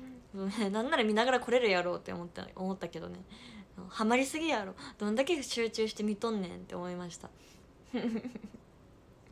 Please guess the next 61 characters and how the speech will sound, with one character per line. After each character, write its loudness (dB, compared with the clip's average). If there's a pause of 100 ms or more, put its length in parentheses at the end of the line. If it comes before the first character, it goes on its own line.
(440)
ッ -16
チ -2
い 0
っ 0
ぱ 4
い 4
ね、 -2
シ -6
ョ 0
ー -2
ル -2
ー -2
ム -6
と -16
か -8
や -6
っ -20
て -8
ま -8
す -14
ね。 -14
こ -8
の 2
間 8
会 6
い 0
ま 0
し -8
た -8
よ、 -6
楽 -4
屋 2
に 0
い -6
て。 -6 (380)
リ 0
コ 0
ち -6
ゃ 0
ん -6
が -4
卒 -10
業 0
発 -6
表 0
し -6
た -8
時 -10
に -10
楽 -8
屋 -4
に -6
い -8
て、 -4
イ 2
ー 0
ち -4
ゃ 0
ん -2
に -4
も、 -8